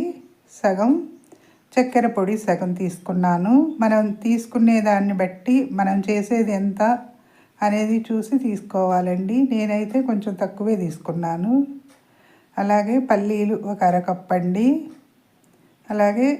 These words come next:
అటుకులండి, ఇవి వడ్ల వేను అటుకులు ఒక కప్పు, రెండు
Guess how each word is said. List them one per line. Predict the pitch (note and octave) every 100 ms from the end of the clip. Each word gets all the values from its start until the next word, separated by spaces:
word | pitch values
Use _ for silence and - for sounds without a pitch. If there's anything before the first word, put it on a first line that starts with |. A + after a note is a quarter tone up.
| - F#3 - _ _ _ _ _ _ _ _ _ _ -
అటుకులండి, | G#3+ G#3 A#3 B3 G#3 F#3 F#3+ A#3 C#4+ C#4
ఇవి | G3+ A3+ C#4+ D#4+ - - _ _
వడ్ల | A3 G#3 F3+ G3+ G3+
వేను | G3 F#3+ G#3 C4+ D4 G#3
అటుకులు | G3+ G#3 A3 A#3 E4+ - -
ఒక | A3+ G#3
కప్పు, | G3 G3 - C#4 E4+ - - _ A3
రెండు | A3+ G#3+ G#3